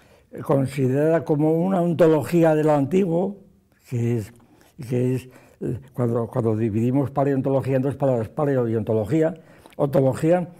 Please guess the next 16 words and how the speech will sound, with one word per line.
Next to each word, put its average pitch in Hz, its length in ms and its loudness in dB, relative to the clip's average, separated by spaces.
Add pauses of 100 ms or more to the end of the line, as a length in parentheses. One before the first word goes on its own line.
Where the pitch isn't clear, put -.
(140)
aparece 151 380 0
como 156 200 0
una 170 100 2
unidad, 165 460 0 (360)
eh, 151 220 -10 (1300)
procedente 147 680 2
del 139 140 2
vocabulario 139 760 2
filosófico 160 840 0 (600)
que - 120 -2
parece 156 320 2
totalmente 160 480 0
alejada 156 500 2
del, 156 380 0 (280)
del 123 220 -4
vocabulario, 123 1040 0